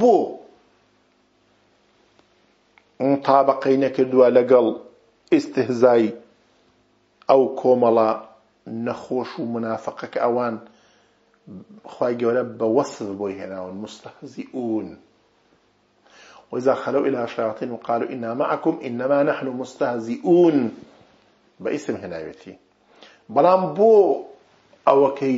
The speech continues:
دوای خوای گەورە، الله يستهزئ بهم، بۆ ئیستهزای منافقەکان بە ئیسم دێنێت،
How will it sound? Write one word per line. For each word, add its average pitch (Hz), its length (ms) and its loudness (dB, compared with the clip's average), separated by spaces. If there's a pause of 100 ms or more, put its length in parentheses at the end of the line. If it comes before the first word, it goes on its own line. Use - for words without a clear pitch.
دوای 123 420 2
خوای 123 260 -4
گەورە، 120 280 -2 (800)
الله 117 640 0
يستهزئ 117 880 -8 (160)
بهم، 101 280 -10 (580)
بۆ 175 120 6 (140)
ئیستهزای 127 720 0 (960)
منافقەکان 131 800 -4 (280)
بە 127 80 2 (120)
ئیسم 131 420 -6
دێنێت، 117 440 -2